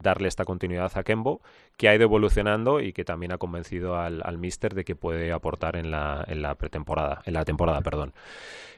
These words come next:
Eh, y esa es la situación. Y además, estratégicamente, eh, pues tenemos algo de margen para poder después ejecutar y analizar la plantilla de cara al mercado de invierno.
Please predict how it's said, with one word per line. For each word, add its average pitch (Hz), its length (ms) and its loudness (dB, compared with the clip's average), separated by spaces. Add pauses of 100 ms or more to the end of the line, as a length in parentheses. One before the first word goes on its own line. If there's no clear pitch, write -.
(120)
Eh, 85 240 -2 (160)
y 120 160 6
esa 123 140 10
es 117 60 6
la 101 60 4
situación. 92 520 4
Y 107 100 4
además, 101 400 6
estratégicamente, 92 960 -2
eh, 80 240 -6
pues - 180 -10
tenemos 80 280 -6
algo 82 200 -4
de 78 40 -4
margen 82 400 -4
para 80 360 -2
poder 82 360 -2
después 82 360 -2
ejecutar 90 600 -2
y - 140 -6
analizar 85 400 -2
la 87 80 2
plantilla 85 440 -2
de 80 100 -2
cara 78 160 -2
al 73 80 -4
mercado 71 260 -2
de 69 80 -4
invierno. 73 320 -4